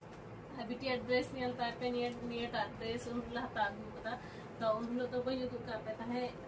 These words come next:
ᱚᱱᱟ ᱵᱷᱤᱰᱤᱭᱳ ᱠᱷᱚᱱ ᱮᱰᱤᱴ ᱜᱮ ᱵᱟᱝ ᱦᱩᱭ ᱠᱟᱱᱟ। ᱡᱟᱦᱟᱸ ᱵᱟᱡᱟᱨ ᱞᱮ ᱥᱮᱱ ᱞᱮᱱᱟ, ᱰᱨᱮᱥ ᱠᱚᱞᱮ ᱦᱟᱛᱟᱣ ᱠᱟᱫᱟ, ᱪᱮᱫ ᱠᱚᱞᱮ ᱦᱟᱛᱟᱣ ᱠᱟᱫᱟ, ᱮᱠᱷᱚᱱᱳ ᱮᱰᱤᱴ ᱵᱟᱝ ᱦᱩᱭ ᱠᱟᱱᱟ। ᱛᱚ ᱞᱟᱦᱟᱛᱮ ᱱᱤᱭᱟᱹ ᱵᱷᱤᱰᱤᱭᱳ ᱜᱤᱧ ᱟᱯᱞᱳᱰᱟ, ᱛᱟᱨᱯᱚᱨᱮ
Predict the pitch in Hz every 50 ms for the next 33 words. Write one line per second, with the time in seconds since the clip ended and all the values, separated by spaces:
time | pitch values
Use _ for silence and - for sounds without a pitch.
0 | - 208 220 233 240 262 269 254 254 233 - 247 269 277 262 320 285 262 240 233
1 | 220 262 247 247 247 240 254 254 262 262 240 233 240 233 226 220 226 269 240 220
2 | 220 220 214 233 233 233 233 240 240 - 262 240 226 233 233 226 202 214 220 226
3 | 240 - - 247 240 240 240 220 - 226 220 220 214 220 226 208 220 233 233 -
4 | 247 - - - - 233 247 - - 220 220 226 247 - 226 220 262 240 240 220
5 | 220 220 208 208 240 247 247 247 220 214 214 - 220 226 247 339 - - - -
6 | - - - - - - 220 214 214 233 226 233 - 247 240 240 240 254 262 262
7 | 277 - 247 247 247 269 262 254 247 247 247 254 247 254 - 311 302 277 269 254
8 | - - 254 262